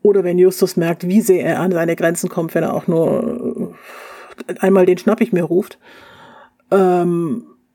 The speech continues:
ja, und Bob, der dann plötzlich eine Führungsrolle einnehmen müsste. Also es, es, ich denke, da könnte man schon einiges machen, aber ich weiß halt nicht, das, das ist ein Experiment und, und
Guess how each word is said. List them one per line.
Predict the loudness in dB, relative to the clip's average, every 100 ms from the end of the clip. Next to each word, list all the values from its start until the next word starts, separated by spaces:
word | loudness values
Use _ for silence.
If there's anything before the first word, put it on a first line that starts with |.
| _ _ _ _ 0
ja, | 0
und | 0 -2
Bob, | 0 0 2
der | 0
dann | 2
plötzlich | 0 -2 -2
eine | -4
Führungsrolle | 2 2 2 0 0 2
einnehmen | 2 2 4 2
müsste. | 0 0
Also | 2 2
es, | 0
es, | -6 -10 -6
ich | -4
denke, | 2 2 2
da | -2
könnte | 0 0
man | 0 0
schon | 0 0
einiges | 0 -4 -6 -6
machen, | -8 -6 -6
aber | -4 -2 -4 -6 _ -20 -20 -20 -20 _ _ _ -4
ich | -2 2
weiß | 2 2
halt | 2
nicht, | 0 0
das, | -4 -2
das | -6 -4
ist | -2
ein | -2
Experiment | -2 -4 -4 -2 -2 -4 -4
und, | -6
und | -4 -4 -4